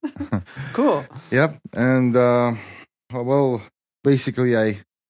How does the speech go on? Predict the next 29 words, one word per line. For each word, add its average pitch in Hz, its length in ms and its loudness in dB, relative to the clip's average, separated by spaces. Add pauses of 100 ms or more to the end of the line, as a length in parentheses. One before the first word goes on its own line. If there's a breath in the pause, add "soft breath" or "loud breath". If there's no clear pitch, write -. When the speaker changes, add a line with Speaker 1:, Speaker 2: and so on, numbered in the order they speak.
(380)
Speaker 2:
I 98 180 -2
stayed 127 300 0
most 123 260 0
of 113 60 0
my, 110 180 2
most 104 540 -2
of 113 80 -4
my 113 160 0
life. 104 520 -2
I 101 80 -6
stayed 110 360 -6
in, 104 540 -10
uh, 82 280 -14
my 82 180 -12
hometown. 151 760 0
But, 92 260 -6
uh, 101 160 -4
when 110 160 0
I 117 60 2
graduated 120 460 0
from 101 180 -6
high 107 160 -2
school, 104 420 0
when 98 120 -2
I 95 40 -4
was 95 120 -6
sixteen 117 320 -4
years 95 240 -2
old, 135 240 -2